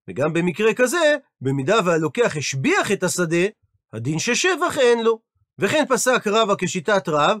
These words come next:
שאחריות טעות סופר הוא, ולא כשיטת שמואל שאמר, שסופר השטרות בשעה שהוא כותב את החוזה, צריך להימלך במוכר לעניין השיעבוד. והדין הזה הוא בין בשטרי הלוואה, בין בשטרי מקח וממכר. וממשיכה הגמרא עכשיו לדון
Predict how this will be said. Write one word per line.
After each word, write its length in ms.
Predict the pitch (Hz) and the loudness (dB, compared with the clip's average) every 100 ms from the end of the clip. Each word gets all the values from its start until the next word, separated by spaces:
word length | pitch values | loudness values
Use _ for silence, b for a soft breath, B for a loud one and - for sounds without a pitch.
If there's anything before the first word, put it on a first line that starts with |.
| - | -6
שאחריות 920 | - 170 135 - 135 156 294 311 285 - | -10 -6 -6 -6 -2 0 2 2 0 0
טעות 260 | 262 311 | 0 0
סופר 400 | - 330 - 233 | -2 -4 0 2
הוא, 180 | 208 214 _ _ _ - | 0 -4 _ _ _ -8
ולא 220 | 120 233 | 0 2
כשיטת 440 | 208 175 180 233 202 | 2 -2 0 0 0
שמואל 340 | 214 269 233 | 0 2 2
שאמר, 560 | - 208 214 302 262 269 - _ _ | 2 0 2 4 4 2 -4 _ _
שסופר 520 | - 156 151 135 196 | -8 -6 -4 0 2
השטרות 500 | 247 208 - 180 262 | 2 0 0 2 2
בשעה 320 | 190 170 185 208 | 2 0 0 0
שהוא 180 | 240 | -2
כותב 300 | - 165 226 | -4 0 0
את 120 | 202 185 | 0 -2
החוזה, 460 | - 226 277 330 311 B B | 0 0 0 -2 -2 B B
צריך 400 | - 165 175 165 | -2 0 0 -2
להימלך 640 | 175 156 180 180 220 240 | -2 0 2 2 2 0
במוכר 500 | 139 160 202 - 349 | 0 -2 0 0 -2
לעניין 400 | 277 202 208 226 | 0 0 2 2
השיעבוד. 580 | 247 - 277 247 240 214 - _ _ | 2 0 0 0 -2 -4 -8 _ _
והדין 380 | 101 90 113 294 | -16 -6 -2 0
הזה 220 | 262 196 | 2 2
הוא 140 | 202 196 | 0 0
בין 240 | 294 254 | 0 0
בשטרי 440 | 196 - 165 220 | -2 -4 -4 0
הלוואה, 580 | 190 170 143 143 135 196 330 | 2 2 0 -2 2 2 0
בין 240 | 214 320 | -2 -2
בשטרי 420 | 233 196 202 285 330 | -2 -4 -4 -4 0
מקח 360 | 214 220 240 | 0 0 -2
וממכר. 420 | 240 202 147 - - _ _ _ - | 0 0 0 -4 -14 _ _ _ -4
וממשיכה 480 | 151 240 330 302 370 | 0 2 2 0 0
הגמרא 380 | 240 233 262 | 2 2 2
עכשיו 300 | 226 - 233 | 2 2 0
לדון 380 | 214 208 156 165 | 2 -2 0 -2